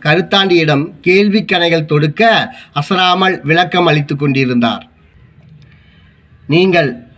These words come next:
விளம்பரத்திற்காகத்தான் தானம் தர்மம்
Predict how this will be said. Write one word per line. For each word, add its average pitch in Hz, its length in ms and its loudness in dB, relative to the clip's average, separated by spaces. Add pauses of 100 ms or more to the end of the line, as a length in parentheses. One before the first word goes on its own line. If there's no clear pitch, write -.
(100)
விளம்பரத்திற்காகத்தான் 202 1400 0 (500)
தானம் 208 420 2
தர்மம் 190 400 2